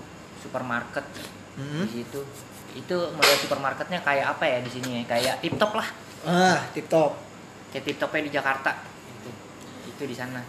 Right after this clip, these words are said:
Speaker 1: Namanya
Speaker 2: Ada.
Speaker 1: gue lupa apa. Sorry. <laughs>
Speaker 2: Iya. Akhirnya di situ lo jadi barista lagi.
Speaker 1: Barista lagi.
Speaker 2: Dan di situ berapa lama?
Speaker 1: Di situ, iya itu satu setengah tahunan deh.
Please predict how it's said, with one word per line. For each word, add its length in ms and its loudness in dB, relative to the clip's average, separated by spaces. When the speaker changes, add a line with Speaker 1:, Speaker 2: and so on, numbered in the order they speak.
Speaker 1:
Namanya 340 0
Speaker 2:
Ada. 60 2
Speaker 1:
gue 100 0
lupa 240 -6
apa. 240 -10
Sorry. 380 -8
<laughs> 240 -6
Speaker 2:
Iya. 260 2
Akhirnya 320 4
di 80 6
situ 240 2
lo 240 8
jadi 200 0
barista 560 4
lagi. 540 4
Speaker 1:
Barista 480 0
lagi. 400 -8
Speaker 2:
Dan 380 -2
di 100 -2
situ 220 0
berapa 280 0
lama? 160 0
Speaker 1:
Di 160 -12
situ, 380 -12
iya 340 -8
itu 220 -8
satu 260 -10
setengah 320 -12
tahunan 380 -8
deh. 160 -12